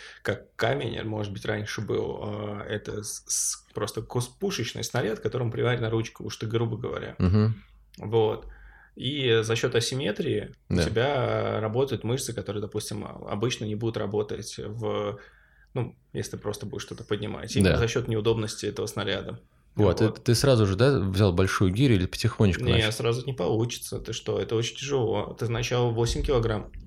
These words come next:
Speaker 2: Мгм.
Speaker 1: Через двадцать минут ты уже хочешь, чтобы тебя сильно рвало. А постепенно я дошел там до двух по двадцать четыре.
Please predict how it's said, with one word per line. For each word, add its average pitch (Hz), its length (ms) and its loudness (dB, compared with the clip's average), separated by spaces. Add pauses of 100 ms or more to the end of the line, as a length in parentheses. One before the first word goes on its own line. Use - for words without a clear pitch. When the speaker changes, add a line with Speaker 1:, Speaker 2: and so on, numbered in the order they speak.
(220)
Speaker 2:
Мгм. 113 320 6 (160)
Speaker 1:
Через 123 160 -2
двадцать 120 240 0
минут 131 240 0
ты 147 80 -2
уже 120 180 0
хочешь, 123 300 -2
чтобы 120 200 -8
тебя 113 200 0
сильно 113 320 2
рвало. 117 460 2 (640)
А - 60 -18
постепенно 143 480 -2
я 131 80 2
дошел 113 420 2
там 113 180 -2
до 110 100 -2
двух 117 300 -2
по - 80 -2
двадцать - 440 -10 (520)
четыре. 120 680 -4